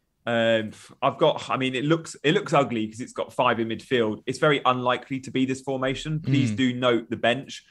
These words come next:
Speaker 1: I've got Antonio on the bench, who I could very easily sell. Although I'm quite fortunate with that, the Antonio, Antoni-, Antonio, um,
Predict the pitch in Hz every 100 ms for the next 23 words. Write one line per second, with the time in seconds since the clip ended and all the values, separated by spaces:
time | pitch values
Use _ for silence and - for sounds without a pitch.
0 | _ _ 117 104 139 120 117 131 127 117
1 | 113 113 123 123 131 - 123 110 107 -
2 | _ _ 120 - 113 - 113 117 113 113
3 | 107 113 - 117 147 156 - _ - 143
4 | 139 151 156 156 - - _ _ _ _
5 | _ _ - _ 165 185 233 - 214 139
6 | - 113 95 - _ 127 123 - 113 110
7 | 127 120 104 71 - _ _ - 123 123
8 | 127 110 104 98 - 110 117 127 120 113
9 | 107 104 98 101 _ 107 104 98 92 95